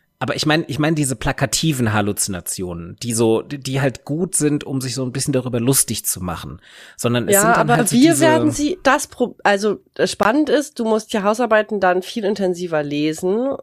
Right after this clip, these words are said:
Speaker 2: weil zum Beispiel <laughs> wird es vielleicht einer studierenden Person nicht auffallen, weil die nicht so deep im Thema drin sind vielleicht,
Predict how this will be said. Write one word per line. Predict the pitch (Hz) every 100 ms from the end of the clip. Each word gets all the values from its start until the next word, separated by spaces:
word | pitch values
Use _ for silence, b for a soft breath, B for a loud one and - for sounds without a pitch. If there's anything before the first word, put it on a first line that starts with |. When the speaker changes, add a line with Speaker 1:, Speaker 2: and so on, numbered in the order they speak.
| _ -
Speaker 2:
weil | 180 170 170 170 165 151 _ _ - _ - - _ _ _
zum | - 170
Beispiel | 165 165 - 185 -
<laughs> | _
wird | 180 185
es | 165
vielleicht | - 165 156 -
einer | 165 160
studierenden | - 165 220 269 214
Person | 185 170 165 -
nicht | - 254 -
auffallen, | 196 190 175 170
weil | 165
die | 156 160
nicht | 170 190
so | 208
deep | 185 196
im | 170 185
Thema | 190 170 151
drin | 165 151
sind | 165
vielleicht, | - 165 160 185 226